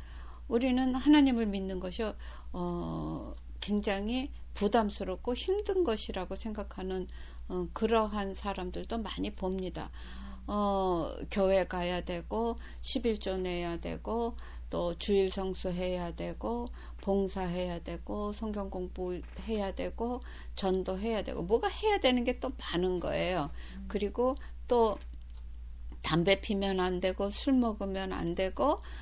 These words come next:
Speaker 1: 또 뭐 세속적이면 안 되고, 뭐 또 안 되는 것도 많은 거예요. 그러니까, 어, 해야 한다는 것도 부담이고,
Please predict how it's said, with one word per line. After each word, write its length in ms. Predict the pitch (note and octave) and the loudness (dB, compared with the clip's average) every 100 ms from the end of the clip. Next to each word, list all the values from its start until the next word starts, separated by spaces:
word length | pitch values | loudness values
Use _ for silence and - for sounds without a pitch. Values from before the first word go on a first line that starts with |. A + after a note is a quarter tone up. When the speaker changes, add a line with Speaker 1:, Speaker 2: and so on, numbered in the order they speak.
| - - | -10 0
Speaker 1:
또 300 | G3 F#3+ F#3 | 4 6 6
뭐 320 | F3 E3+ E3 | 4 2 2
세속적이면 960 | F3 C#4+ C#4+ C#4+ - F#3 F#3 F#3 F#3+ F#3 | 4 4 6 4 2 -2 0 -2 -2 -2
안 260 | - E3 F#3 | 0 0 0
되고, 340 | F#3+ F#3+ G#3 | 0 0 0
뭐 260 | G3+ B3+ - | 2 2 2
또 80 | - | 6
안 280 | E3 F#3 G#3 | 6 8 8
되는 320 | C#4 C#4 C#4 | 10 10 8
것도 300 | C#4 - C#4 | 4 4 0
많은 480 | E3+ - F#3 G#3 F#3 | 2 0 0 0 0
거예요. 320 | C3+ G#2+ - - - - - | 0 -2 -4 -6 -8 -8 2
그러니까, 760 | B3+ B3+ A3+ G3+ B3 B3+ F#3+ - - - - | 4 4 2 -2 2 4 2 -2 -10 -10 -6
어, 480 | G3 F#3+ F#3 F3 E3+ G3+ - | -2 0 2 2 0 2 6
해야 220 | E4 D#4 | 8 8
한다는 500 | D4+ B3+ B3 A#3 A3+ | 6 6 4 2 -2
것도 520 | G#3+ G3+ - B3 C4 | -2 -4 2 4 4
부담이고, 680 | - G3+ E3+ E3+ D3+ - | 0 0 0 0 -2 -4